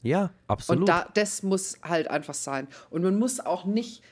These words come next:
Speaker 2: es muss auch nicht immer vom Züchter sein. Also meine Mutter hat ihre Hunde auch immer vom Züchter geholt. Ich hab für mich gesagt, wenn ich mir die Katzen hol, ich hol die aus dem Tierschutz, weil mir das,
Speaker 1: Mhm.
Speaker 2: weil mir das persönlich einfach wichtig war und ich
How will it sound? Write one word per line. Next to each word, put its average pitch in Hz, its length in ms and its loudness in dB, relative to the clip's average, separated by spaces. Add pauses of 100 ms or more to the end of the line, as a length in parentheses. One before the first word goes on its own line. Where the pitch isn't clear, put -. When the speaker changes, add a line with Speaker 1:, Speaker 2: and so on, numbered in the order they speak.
(140)
Speaker 2:
es 185 200 -2
muss 220 240 0
auch 180 140 0
nicht 185 280 -2
immer 196 400 2
vom 190 340 -2
Züchter - 380 -2
sein. 131 440 -4 (200)
Also 170 340 2 (760)
meine 180 260 4
Mutter 208 220 2
hat - 100 -2
ihre 175 200 0
Hunde 180 260 2
auch 175 120 0
immer 202 220 -2
vom 175 220 -6
Züchter 208 320 -2
geholt. 185 480 0 (640)
Ich 180 180 0
hab 175 160 0
für 165 100 0
mich 185 220 0
gesagt, 165 340 2
wenn 156 140 -2
ich 151 120 -10
mir 147 300 2
die 139 160 -8
Katzen 165 400 -8
hol, 147 300 -4
ich - 180 -12
hol 143 100 0
die 127 120 0
aus - 100 -4
dem 127 140 -10
Tierschutz, 196 640 -2
weil 117 240 0 (120)
mir 131 140 6
das, 143 220 0
Speaker 1:
Mhm. 196 140 -6
Speaker 2:
weil 147 180 4
mir 175 220 2
das 160 160 -8
persönlich 147 420 -2
einfach 120 340 -2
wichtig - 380 -4
war 175 160 2
und 143 140 -2
ich - 160 -14